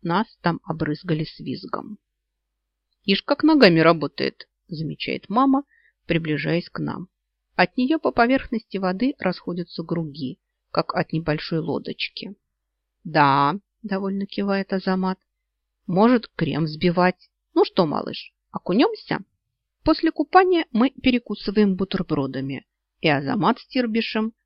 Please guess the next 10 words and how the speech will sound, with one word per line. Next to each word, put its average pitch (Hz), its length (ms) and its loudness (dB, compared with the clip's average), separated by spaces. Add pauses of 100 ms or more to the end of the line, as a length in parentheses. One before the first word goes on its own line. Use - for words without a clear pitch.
(140)
принимаются 151 720 -2
за 156 120 -4
готовку. - 760 -8 (640)
Ребенок, 285 640 4
накупавшись, 302 840 2
отрубается 254 640 0
прямо 208 320 -2
посреди 196 440 -8
шумной 156 440 -4
гостиной. 156 800 -8